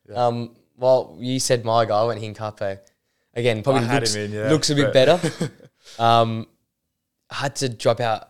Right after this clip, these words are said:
Speaker 2: uh, one of the defenders I wanted to get in there because of, again, I could not
Speaker 1: Mm.
Speaker 2: have a Leverkusen
Speaker 1: Yeah.
Speaker 2: player in this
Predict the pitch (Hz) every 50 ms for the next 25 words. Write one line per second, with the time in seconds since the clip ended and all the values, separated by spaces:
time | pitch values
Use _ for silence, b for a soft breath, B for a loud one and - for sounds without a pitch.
0 | _ _ - 117 110 107 104 101 - - - 113 117 113 110 107 107 107 104 90
1 | 85 _ _ - 104 - 110 110 104 104 104 107 104 104 104 104 98 101 104 101
2 | 98 95 101 - - 117 107 104 104 98 - - - _ 110 104 110 98 90 92
3 | - _ - - - - - - - _ - - 117 107 98 95 104 104 104 104
4 | 98 - - - _ _ _ _ _ _ _ 117 113 107 104 107 101 98 104 101
5 | 101 101 101 98 110 107 104 101 85 - 110 104 101 104 98 - - 104 101 98
6 | 104 101 - -